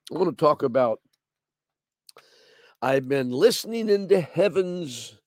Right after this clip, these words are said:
into the, into the heavenly language, into the heavens, and I'm hearing the conversations of victory. I'm listening to the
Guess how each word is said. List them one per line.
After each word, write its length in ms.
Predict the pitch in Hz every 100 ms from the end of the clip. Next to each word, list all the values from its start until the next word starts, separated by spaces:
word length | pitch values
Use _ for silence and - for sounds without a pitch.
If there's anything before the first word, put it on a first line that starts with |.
| _ _ _ _ _ 127
into 280 | 151 165
the, 120 | 160 -
into 240 | 156 170 135
the 120 | 147
heavenly 420 | - 165 160 143
language, 680 | 135 131 131 110 90 - -
into 240 | 131 117
the 120 | 117
heavens, 580 | - 160 120 110 107 101
and 140 | 110
I'm 200 | 110 110
hearing 380 | 101 147 147 143
the 120 | 127
conversations 1300 | - - 165 160 160 - - 98 87 101 92 87 - - _ _ _ _ _ _
of 220 | 110 101
victory. 640 | 98 113 107 - - - - _ _ _ _ _ _ _ _ -
I'm 100 | 104
listening 560 | 131 143 - 143 147 127
to 120 | 131
the 160 | 127